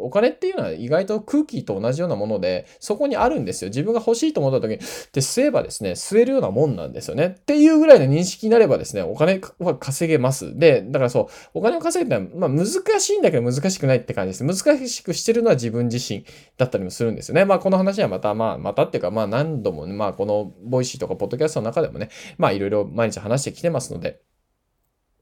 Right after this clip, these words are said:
まあ、また過去放送とか見てもらったらいいかなと思うんですが、まあ、今日の合わせて聞きたいを紹介しておきましょう。えーと、実は僕もKindle出版をね、えー、十一月十四日に、えー、して、えー、エスエヌエスでフォロワーを増やす前に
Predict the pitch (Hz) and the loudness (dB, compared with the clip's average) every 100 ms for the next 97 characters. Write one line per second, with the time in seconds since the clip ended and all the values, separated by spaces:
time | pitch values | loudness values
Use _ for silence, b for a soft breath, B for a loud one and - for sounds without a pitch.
0 | _ 139 113 98 101 - 110 117 127 95 | _ 0 0 0 -4 -4 -2 0 0 -2
1 | 92 92 123 107 113 117 135 156 175 196 | -6 -4 -4 0 0 2 2 2 2 2
2 | 196 156 170 139 - 196 - B B 233 | 2 2 2 0 2 2 2 B B 2
3 | 190 240 160 127 143 131 - 143 - 151 | 10 10 10 6 2 -4 2 2 4 4
4 | 151 139 - 151 - 151 139 - 170 - | 4 2 0 -2 -2 -2 -2 6 6 6
5 | B B 127 127 120 117 113 139 220 240 | B B 8 8 8 6 4 2 4 4
6 | - 143 160 143 147 143 139 139 135 - | 4 0 2 2 2 2 2 2 -4 -2
7 | 101 85 165 - 107 117 113 117 113 123 | -2 2 0 2 -2 -2 -2 0 0 -2
8 | 151 196 196 170 101 110 107 101 95 - | 0 2 2 2 2 2 4 2 0 2
9 | 147 98 B B 113 117 110 104 98 90 | 2 2 B B 2 4 6 4 2 0
10 | 87 85 98 - 117 117 - 98 135 143 | -2 -4 -2 0 2 0 -2 -4 0 4
11 | 123 117 110 104 135 165 - 180 208 196 | 6 6 6 4 4 2 2 0 2 2
12 | 190 - | 0 -2